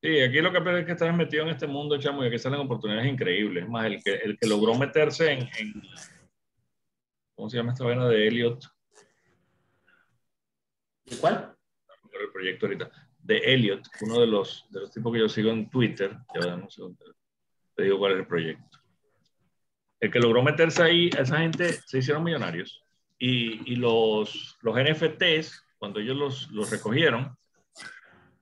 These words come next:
Speaker 1: eh, fueron, ya va, Elliot.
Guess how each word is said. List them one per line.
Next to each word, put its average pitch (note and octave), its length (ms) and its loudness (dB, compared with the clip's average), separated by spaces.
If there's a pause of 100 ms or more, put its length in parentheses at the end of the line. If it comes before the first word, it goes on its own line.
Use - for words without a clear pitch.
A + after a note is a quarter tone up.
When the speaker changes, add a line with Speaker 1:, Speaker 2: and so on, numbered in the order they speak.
Speaker 1:
eh, G2 440 2
fueron, G#2 1160 -2 (1700)
ya - 100 -20
va, - 160 -20 (500)
Elliot. D#2+ 360 -18